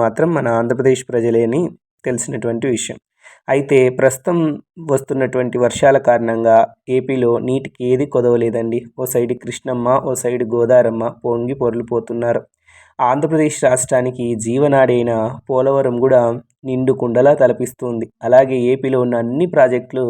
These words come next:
జలకలతో సంతరించిపోతున్నాయి. రైతులు ఆనందాలతో ఉన్నారు. మరి చూడాలి ఎంత మేరకు ఈ వర్షాభావ పరిస్థితులు అనుకూలంగా ఉంటాయో అని చెప్పేసేసి. So నిన్నైతే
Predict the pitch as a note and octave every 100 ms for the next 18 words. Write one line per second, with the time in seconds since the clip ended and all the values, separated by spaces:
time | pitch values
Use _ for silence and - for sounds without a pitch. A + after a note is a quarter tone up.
0 | A#2+ - _ _ _ C3 B2+ B2+ C#3+ C3
1 | A2+ A2+ - A#2 A#2 C#3 C#3+ D#3 - B2+
2 | A#2+ A2+ A2+ - - A#2 B2+ C3+ A#2 A#2
3 | B2+ A#2 A2+ B2 B2+ A#2+ A2+ A2 C3 D#3
4 | B2+ D3 _ - A#2+ A#2+ A#2 G#2+ _ _
5 | _ _ - C#3+ C3+ C3 C3+ E3 E3 C#3+
6 | A2+ C3 C3 D3 D#3 D#3 D3+ C#3+ B2 B2
7 | - - C3 B2 A#2 D3 - C#3 B2+ B2+
8 | B2 - B2 B2+ C3 A#2+ A2+ _ - B2
9 | A#2+ C3 C3 B2 A#2 A#2 G#2+ A#2+ A#2 B2+
10 | - A#2+ A#2 A2+ - A2+ A#2 A2 - A2
11 | _ _ _ _ _ - C#3 C3+ C3+ D3+
12 | F3 F3